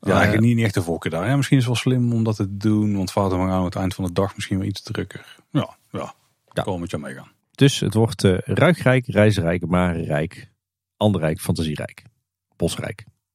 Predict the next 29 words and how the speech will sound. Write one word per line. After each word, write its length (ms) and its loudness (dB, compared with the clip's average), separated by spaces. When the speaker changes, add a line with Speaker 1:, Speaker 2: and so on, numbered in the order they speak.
Speaker 1:
Ja, 80 -14
daar 100 -4
steken 360 -6
we 60 -10
alleen, 680 -4
<laughs> 80 -16
hoe 100 -8
steken 260 -2
we 60 0
dan 240 -2
door? 500 -2
Gaan 300 -4
we 60 -6
dan 120 -6
wel 180 -2
een 100 -4
beetje 180 -4
kriskras? 380 -6
Dan 160 -2
kruisen 380 0
we 40 -2
even 400 -2
door 380 -2
Fantasierijk 720 0
om 200 -2
naar 440 -2
Anderrijk 400 -4
te 80 -14
gaan. 160 -14